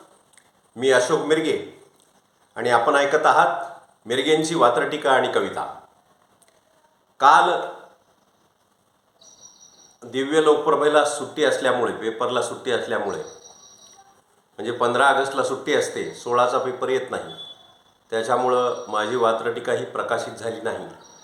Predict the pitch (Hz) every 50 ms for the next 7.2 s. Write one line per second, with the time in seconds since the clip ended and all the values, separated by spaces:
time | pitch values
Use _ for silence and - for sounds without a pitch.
0 | - - - - - - - - - _ - _ - 95 104 123 127 131 - -
1 | 156 151 - 131 120 - 123 - - 135 117 - 113 113 113 110 98 92 95 95
2 | - - - - - - 131 131 - 123 127 135 131 123 117 - - 110 107 104
3 | 117 113 - 120 113 113 113 110 104 95 92 92 85 - - - - - _ _
4 | _ _ _ - - _ _ _ _ _ - 117 123 143 165 165 170 180 170 -
5 | - - - - - - - - - 190 185 196 190 185 170 - 196 190 - 170
6 | 170 170 175 175 180 175 160 143 - 151 160 160 156 151 151 151 165 139 107 92
7 | 90 - -